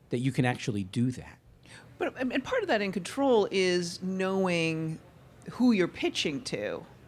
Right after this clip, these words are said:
Speaker 2: and that they are the right person.
Speaker 1: Oh. Yeah.
Speaker 2: As opposed to sort of scattershot, "I need
Speaker 1: But
Speaker 2: to
Speaker 1: again,
Speaker 2: get some, some money from someone."
Speaker 1: we're always impressed when you've done the homework as to our background. I, I think you're the right person to give me money.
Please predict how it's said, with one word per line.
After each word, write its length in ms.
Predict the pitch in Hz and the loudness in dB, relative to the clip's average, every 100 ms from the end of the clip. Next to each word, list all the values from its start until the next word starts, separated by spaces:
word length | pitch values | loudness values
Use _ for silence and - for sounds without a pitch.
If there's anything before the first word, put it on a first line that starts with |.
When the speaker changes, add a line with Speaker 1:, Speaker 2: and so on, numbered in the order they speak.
| - - - | -20 -8 0
Speaker 2:
and 80 | |
that 120 | 196 180 | 2 6
they 120 | 190 | 8
are 80 | 180 | 8
the 120 | 170 | 6
right 240 | 160 139 | 4 2
person. 540 | - 165 156 - - 180 - - - - | 0 0 0 -6 -10 -14 -18 -20 -20 -10
Speaker 1:
Oh. 280 | 165 240 117 - - - - | -6 -6 -8 -12 -20 -14 4
Yeah. 220 | 131 220 | 8 10
Speaker 2:
As 100 | 185 | 10
opposed 220 | 208 196 | 8 8
to 60 | 190 | 4
sort 140 | 190 | 2
of 60 | 165 | 0
scattershot, 560 | - 175 165 170 151 | 6 8 8 4 2
"I 80 | 147 | 4
need 60 | 151 | 8
Speaker 1:
But 80 | |
Speaker 2:
to 60 | 190 | 10
Speaker 1:
again, 200 | 180 160 | 10 10
Speaker 2:
get 60 | 160 | 4
some, 300 | 170 160 - | -2 -4 -4
some 180 | 190 | -2
money 220 | 175 165 147 | 0 0 -2
from 160 | - | -8
someone." 260 | - 180 180 | 0 8 12
Speaker 1:
we're 160 | 220 | 12
always 280 | 170 196 180 | 12 12 12
impressed 400 | 135 113 160 185 | 10 8 8 8
when 100 | 131 | 4
you've 100 | 117 | 4
done 100 | 135 | 6
the 100 | 123 | 8
homework 320 | 113 151 135 | 8 8 6
as 100 | 117 - | 4 4
to 100 | 113 | 4
our 160 | 98 | 6
background. 560 | 92 98 - 73 90 160 - - _ _ _ - - - - 117 | 4 2 2 -4 -6 -10 -14 -20 _ _ _ -20 -20 -14 -8 4
I, 200 | 113 143 135 | 6 6 6
I 160 | 123 | 4
think 300 | 131 151 139 | 6 4 4
you're 120 | 135 135 | 4 6
the 80 | |
right 180 | 120 120 | 6 4
person 300 | 120 117 120 | 4 0 0
to 60 | 117 | 0
give 180 | 117 113 | 0 2
me 100 | 120 | 2
money. 480 | 127 196 95 92 | 2 2 0 -4